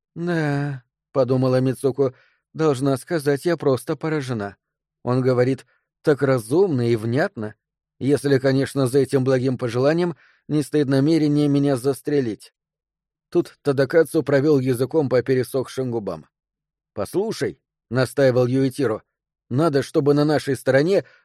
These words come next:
было как можно больше народу. Тогда мы сможем придумать способ отсюда сбежать.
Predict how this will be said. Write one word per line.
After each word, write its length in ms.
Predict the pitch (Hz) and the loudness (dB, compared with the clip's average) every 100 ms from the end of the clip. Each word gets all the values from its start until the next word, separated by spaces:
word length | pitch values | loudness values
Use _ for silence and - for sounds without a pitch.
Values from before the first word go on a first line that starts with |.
| - | 0
было 320 | 135 165 151 | 4 6 4
как 200 | 143 120 | 2 0
можно 400 | 147 170 151 151 | 0 0 0 2
больше 340 | 160 160 170 | 4 4 2
народу. 460 | 165 170 160 101 - _ _ _ _ | -2 0 0 -2 -14 _ _ _ _
Тогда 320 | 127 110 160 | -4 2 2
мы 120 | 151 | 2
сможем 440 | 139 147 160 143 135 | -2 -2 0 0 0
придумать 480 | 139 127 190 151 - | 0 2 2 2 -4
способ 420 | - 170 - 143 | -4 -2 0 -2
отсюда 360 | 143 175 160 | -2 -2 0
сбежать. 600 | 135 143 147 165 131 - | -2 -2 0 0 -2 -4